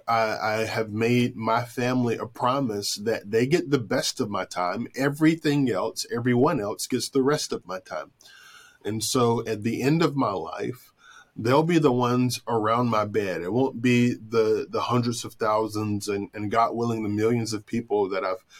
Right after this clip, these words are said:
had an opportunity to impact or influence. It'll be two people.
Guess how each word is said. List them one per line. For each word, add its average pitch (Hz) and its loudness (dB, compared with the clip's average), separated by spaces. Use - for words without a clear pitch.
had 120 0
an 117 -2
opportunity 107 -2
to 120 -8
impact 117 -2
or - -14
influence. 110 -6
It'll 120 0
be 120 2
two 139 0
people. 123 -2